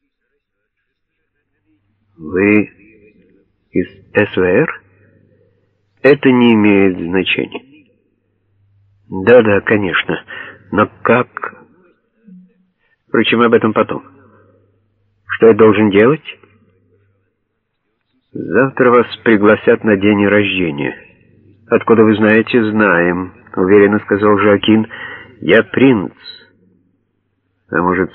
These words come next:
слышали обо мне?» «Кое-что. Вас не было в группе чиновника, как и вас». Он готовил две параллельные группы,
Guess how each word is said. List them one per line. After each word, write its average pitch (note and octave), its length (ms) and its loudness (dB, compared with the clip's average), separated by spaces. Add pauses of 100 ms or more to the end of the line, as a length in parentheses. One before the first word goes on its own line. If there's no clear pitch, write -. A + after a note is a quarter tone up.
слышали C3 380 0
обо D2 200 -2
мне?» - 240 -16 (2000)
«Кое-что. G2+ 520 -2 (1900)
Вас F2+ 300 -2 (300)
не F2+ 260 -2
было G2+ 200 2
в F#2 100 -2
группе G#2+ 320 0
чиновника, G#2 720 -2 (520)
как E2 220 -2
и F2+ 80 4
вас». C#3 280 0 (2500)
Он F#2 160 -4
готовил A2+ 480 4
две G2 260 2
параллельные G#2 840 0
группы, C3 360 -6